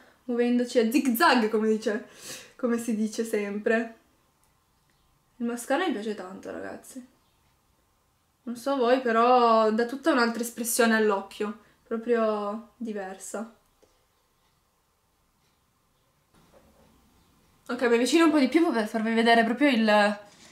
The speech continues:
le ciglia, come sono con questo mascara volume. Molto, molto, mi piace tanto perché appunto dà proprio volume alle ciglia, naturalmente, come, come c'è scritto. Ok, lo metto anche di qua.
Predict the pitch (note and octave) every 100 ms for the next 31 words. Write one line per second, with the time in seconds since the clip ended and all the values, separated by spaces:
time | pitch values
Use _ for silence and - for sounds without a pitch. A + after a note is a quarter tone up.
0 | _ - A3 - A3 G#3 A3+ C#4+ A3+ G#3+
1 | G3+ G3 G3 G3 G3 G3+ - G#3 G3+ -
2 | G#3+ G#3 - G#3 G#3 G#3+ G#3 G3 G3 B3+
3 | - _ _ _ _ _ A3 A3+ B3+ A#3+
4 | G#3+ A3 A3 A3+ G#3+ A3+ C#4 B3+ A#3 A#3
5 | C4 G#3+ A3 A#3+ B3 F#3+ - A3+ A#3 A3+
6 | G#3+ A3+ G3 F#3 G#3 - G3+ G3 G3 G3+
7 | G#3 G3 G3 G3 A3 G3 G3+ - _ _
8 | _ _ _ _ _ _ _ - A3 G#3+
9 | - - _ - A#3 A#3 A3+ G#3 - -
10 | G#3+ - - - - _ _ _ B3 B3
11 | - A3 G#3 G#3 A3+ A3+ A#3 C4+ E4 F#4+
12 | -